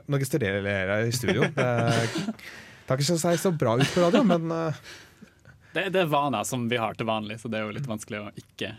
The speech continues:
Speaker 2: gestikulere.
Speaker 1: Mm. Men, eh, kanskje en, jeg har også spilt litt, eh, Zelda. Fordi at jeg tenkte at, eh, OK, nå er det så mange gode spill å spille. Nå må jeg kanskje prøve å komme meg litt lenger i Zelda.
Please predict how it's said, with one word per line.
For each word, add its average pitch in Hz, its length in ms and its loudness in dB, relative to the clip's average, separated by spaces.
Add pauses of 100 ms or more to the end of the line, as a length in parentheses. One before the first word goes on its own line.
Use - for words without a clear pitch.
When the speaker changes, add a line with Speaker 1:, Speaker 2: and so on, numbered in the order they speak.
Speaker 2:
gestikulere. 110 560 -4
Speaker 1:
Mm. - 840 -18
Men, 139 240 2
eh, 143 400 2
kanskje 147 440 0 (260)
en, 107 340 -2 (120)
jeg 147 80 4
har 156 100 2
også 156 180 0
spilt - 260 -2
litt, 139 260 -2
eh, 135 180 4
Zelda. 117 380 -2 (800)
Fordi 135 360 0
at 123 240 -4
jeg 127 200 2
tenkte 113 260 0
at, 107 180 -4
eh, 113 160 2
OK, 120 160 -4 (360)
nå 120 180 -2
er 107 60 2
det 107 80 -2
så 135 100 -2
mange 110 220 -2
gode 104 180 0
spill - 180 -6
å 101 60 -4
spille. 110 360 -4 (580)
Nå 123 100 -2
må 117 140 0
jeg 117 80 0
kanskje 117 420 -2
prøve 110 220 -2 (160)
å 107 40 -8
komme 101 220 -2
meg 107 100 -4
litt 110 160 -4 (160)
lenger 98 240 -4
i 107 40 -2
Zelda. 139 320 -2